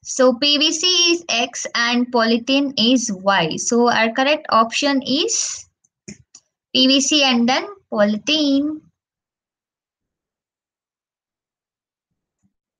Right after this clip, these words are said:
Yes, Jungle Book is my favorite actually.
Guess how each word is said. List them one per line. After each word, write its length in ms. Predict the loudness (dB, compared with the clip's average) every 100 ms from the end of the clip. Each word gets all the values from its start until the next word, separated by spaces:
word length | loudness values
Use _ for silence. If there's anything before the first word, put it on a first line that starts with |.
| _ _ _ _ _ _ _ _
Yes, 380 | -2 0 0 -2
Jungle 420 | -2 0 2 2
Book 160 | 0 0
is 140 | 0
my 100 | 0
favorite 500 | 0 0 0 0 0
actually. 560 | -2 -4 -6 -4 -4 -4